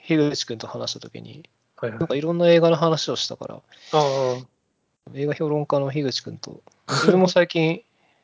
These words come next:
Speaker 1: 結構映画見てたから、
Speaker 2: <laughs>
Speaker 1: 映画とかドラマとか
Speaker 2: はいはいはい。
Speaker 1: 見てたから、ネタバレありで話せる映画あるかなと思ったんですけど。
Speaker 2: ああ。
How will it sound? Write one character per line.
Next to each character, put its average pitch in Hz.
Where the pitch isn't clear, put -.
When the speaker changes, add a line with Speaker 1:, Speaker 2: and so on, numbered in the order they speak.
Speaker 1:
結 -
構 113
映 127
画 127
見 127
て -
た 110
か 110
ら、 143
Speaker 2:
<laughs> -
Speaker 1:
映 151
画 151
と 147
か 123
ド 131
ラ 123
マ 117
と -
か -
Speaker 2:
は -
い 120
は 110
い 110
は 113
い。 -
Speaker 1:
見 123
て -
た 110
か 107
ら、 104
ネ 123
タ 120
バ 123
レ 120
あ 117
り 107
で -
話 -
せ 120
る 104
映 104
画 104
あ 101
る 104
か -
な 98
と -
思 104
っ -
た -
ん -
で 87
す -
け -
ど。 123
Speaker 2:
あ 120
あ。 -